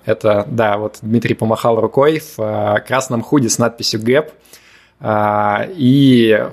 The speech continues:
также напоминаю, что соавторами Дмитрия в написании книги выступили Александр Фединцев и Нигина Бегмуродова. А,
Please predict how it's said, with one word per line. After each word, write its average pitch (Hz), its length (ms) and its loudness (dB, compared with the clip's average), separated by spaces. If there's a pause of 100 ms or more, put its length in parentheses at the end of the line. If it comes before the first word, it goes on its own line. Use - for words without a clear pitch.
(160)
также 123 260 -4
напоминаю, 117 400 -4
что 104 400 0
соавторами 107 720 -2
Дмитрия 101 680 0
в 110 40 -10
написании 104 420 -4
книги 139 540 2
выступили 110 540 -2
Александр 107 500 -2
Фединцев 151 440 0 (340)
и 127 320 0
Нигина 113 600 0
Бегмуродова. 113 880 0 (680)
А, 104 720 0